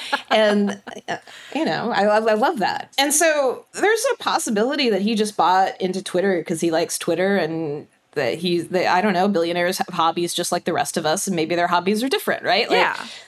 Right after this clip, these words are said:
Speaker 1: but what did happen is that when he bought in, uh, and it was announced that he had gone, uh, he'd gotten in, sh-, the shares went up twenty-seven percent, which I think was the biggest pop Twitter's had since its I P O,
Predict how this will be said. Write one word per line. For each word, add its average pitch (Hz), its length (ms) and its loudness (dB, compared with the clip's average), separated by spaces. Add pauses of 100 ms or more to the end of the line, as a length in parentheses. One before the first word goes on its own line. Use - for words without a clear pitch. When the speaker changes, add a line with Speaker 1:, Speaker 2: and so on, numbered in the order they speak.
(100)
Speaker 1:
but 247 300 2
what 311 160 2
did 370 180 2
happen 262 640 2
is 202 520 0
that 190 560 2
when 226 680 0
he 226 340 0
bought 196 420 2
in, 196 600 0 (440)
uh, 190 400 4
and 185 140 2
it 180 140 2
was 156 120 -2
announced 156 840 -2
that 165 140 0
he 175 160 0
had 165 100 -2
gone, 156 580 -2
uh, 160 420 -2
he'd 196 140 0
gotten 170 280 0
in, 170 320 -2
sh-, - 300 -4 (220)
the 165 260 0
shares 170 500 0
went 175 120 0
up 156 100 -2
twenty-seven 165 720 -2
percent, 175 480 0
which 214 160 -2
I 175 80 0
think 208 180 0
was 180 120 -2
the 175 100 -2
biggest 175 380 -2
pop 170 340 0
Twitter's 160 380 -2
had 165 260 0
since 165 240 -6
its - 180 -6
I 156 140 0
P 156 240 -2
O, 190 260 0